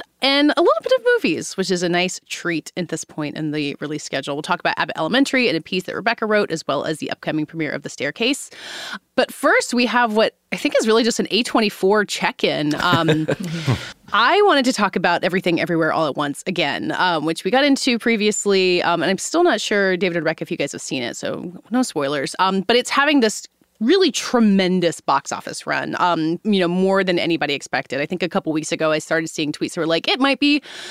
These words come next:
the fourth highest grossing A twenty-four movie behind Uncut Gems." And now people think it might become the highest grossing A twenty-four movie. It is dropping like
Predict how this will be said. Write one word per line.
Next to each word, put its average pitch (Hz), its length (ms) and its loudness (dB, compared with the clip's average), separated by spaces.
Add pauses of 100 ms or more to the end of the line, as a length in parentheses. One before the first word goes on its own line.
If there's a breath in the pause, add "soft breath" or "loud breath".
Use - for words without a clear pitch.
(160 loud breath)
the 320 80 2
fourth 339 260 2
highest 311 360 0
grossing 320 320 2
A 285 80 2
twenty-four 311 440 2
movie 240 220 4
behind 220 340 0
Uncut 247 260 0
Gems." 226 420 2
And 202 160 2
now 214 520 4
people 208 220 0
think 208 140 0
it 202 60 -4
might 208 160 0
become 220 280 0
the 226 100 2
highest 277 400 0
grossing 151 520 -2 (280)
A 185 80 0
twenty-four 151 360 -4
movie. 151 380 -2 (520 loud breath)
It 214 360 2
is 208 240 2
dropping 180 640 2
like 170 320 0